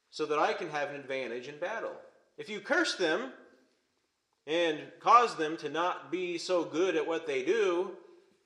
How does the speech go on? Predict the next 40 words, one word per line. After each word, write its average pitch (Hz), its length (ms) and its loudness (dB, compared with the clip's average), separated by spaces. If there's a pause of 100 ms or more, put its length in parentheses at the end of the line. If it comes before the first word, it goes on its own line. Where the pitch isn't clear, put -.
maybe 170 300 2
I'll 151 100 2
be 151 100 0
able 143 160 0
to 131 60 -4
stand 135 280 -8
a - 20 -12
chance 110 380 -10
against 87 320 -18
them. 73 160 -18
So 113 140 -8
Balaam, 165 380 0
I 147 100 -2
want 147 240 -4
to 123 60 -8
hire 220 440 2
you. 165 160 0
I'm 165 80 -2
gonna 165 140 -4
give 160 260 -6
you 151 160 -10
riches 160 520 -6
beyond 143 440 -8
belief 143 640 -6 (1500)
for 135 80 -10
you 147 100 -8
to 151 60 -8
come 165 260 -8
with 123 180 -6
me 101 320 -10
and 110 140 -12
curse 139 320 -6
Israel 180 400 -8 (840)
so - 100 -18
that 117 100 -6
I 123 80 -4
can 117 180 -12
win 131 220 -10
this - 140 -20
thing." - 160 -20